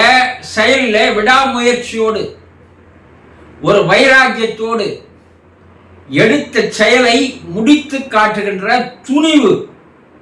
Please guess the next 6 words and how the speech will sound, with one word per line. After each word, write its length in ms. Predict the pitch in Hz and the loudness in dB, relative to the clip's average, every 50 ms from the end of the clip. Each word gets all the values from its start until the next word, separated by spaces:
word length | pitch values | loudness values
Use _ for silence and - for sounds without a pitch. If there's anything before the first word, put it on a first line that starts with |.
| _ - - _ _ _ _ _ _ - - - - - - - - - - - | _ -20 -20 _ _ _ _ _ _ -20 -20 -20 -20 -20 -20 -20 -20 -20 -16 -10
இவையெல்லாம் 1040 | 135 131 143 156 165 165 165 170 185 202 196 - 151 - 170 190 202 208 208 214 - - - _ _ _ _ _ _ _ _ - - _ _ _ _ _ - | -6 -4 0 2 2 2 2 2 4 4 4 4 4 2 2 2 0 -2 -4 -8 -12 -18 -20 _ _ _ _ _ _ _ _ -20 -20 _ _ _ _ _ -14
உங்களுக்கு 560 | 156 165 175 185 185 180 165 - - 151 - | -12 -6 -2 -2 0 -2 -2 -4 -8 -8 -6
வேண்டும் 460 | 139 165 208 233 254 233 220 196 185 | -2 0 2 2 2 2 2 0 0
என்றால், 640 | 180 151 147 123 123 139 156 175 175 180 180 180 - - - - - - _ - - - - - - - - - - - - - _ - - - | 0 -2 -4 -4 -4 0 0 0 0 0 -2 -6 -10 -16 -20 -20 -20 -20 _ -20 -20 -20 -20 -20 -20 -20 -20 -20 -20 -20 -20 -20 _ -20 -20 -12
உங்களுடைய 640 | 170 185 208 214 214 214 196 185 170 160 160 165 190 | -8 -2 0 2 4 4 4 4 4 4 2 2 2
எண்ணங்கள் 720 | 220 254 254 247 214 185 165 180 202 214 214 - - - | 2 2 2 2 2 2 0 0 0 0 -2 -4 -6 -10